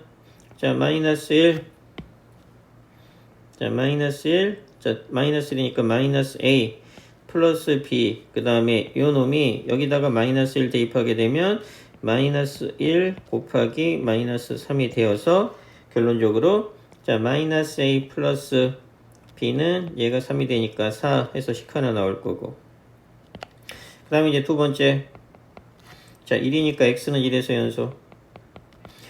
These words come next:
자, 일이면 역시 대입하는데 문제 없죠. 그러니까 이제 마이너스 일, 역시 이번에는 더하기 A,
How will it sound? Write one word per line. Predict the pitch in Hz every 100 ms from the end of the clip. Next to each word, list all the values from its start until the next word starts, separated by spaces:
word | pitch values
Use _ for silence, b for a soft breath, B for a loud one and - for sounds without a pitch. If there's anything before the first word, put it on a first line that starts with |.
| B -
자, | 135
일이면 | 160 196 175
역시 | 165 147
대입하는데 | 170 170 180 160 135
문제 | 143 139
없죠. | 120 - 127 -
그러니까 | 127 127 127
이제 | 120
마이너스 | 117 120 139 139 135 -
일, | 170 196 196 127
역시 | 117 127
이번에는 | 110 117 147 143 127 120
더하기 | 131 139 139 127
A, | 123 127 120